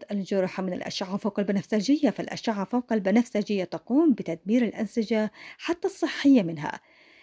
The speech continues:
استخدم الكريم الواقي من الشمس إن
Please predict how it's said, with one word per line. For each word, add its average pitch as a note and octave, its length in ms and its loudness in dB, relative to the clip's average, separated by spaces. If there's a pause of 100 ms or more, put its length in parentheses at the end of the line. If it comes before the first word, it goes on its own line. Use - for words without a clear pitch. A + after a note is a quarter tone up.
(120)
استخدم B3+ 600 4 (180)
الكريم G#3 480 0
الواقي G#3 520 0
من E4+ 100 4
الشمس F#3+ 680 -2 (580)
إن G3 240 0